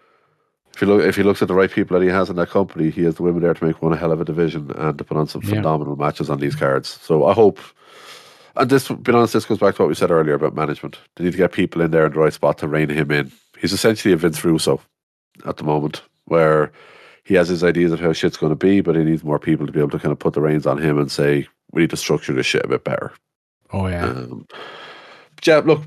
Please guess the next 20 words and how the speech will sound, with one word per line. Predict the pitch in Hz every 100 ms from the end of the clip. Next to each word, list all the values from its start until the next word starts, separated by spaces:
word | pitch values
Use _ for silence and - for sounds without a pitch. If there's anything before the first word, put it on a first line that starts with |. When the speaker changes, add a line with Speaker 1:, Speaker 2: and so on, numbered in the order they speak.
| -
Speaker 1:
said | 120 101
it |
was | 95
a | 95
really | 107 101
fun | 101 87
match, | 87 - -
but | 82 -
done | 90
what | 92
it | 87
was | -
supposed | - 82 80
to | 76
do. | 82 76
It |
gave | - 85 76
that | 78
amazing | - 73 73 73
moment. | 71 71 71 69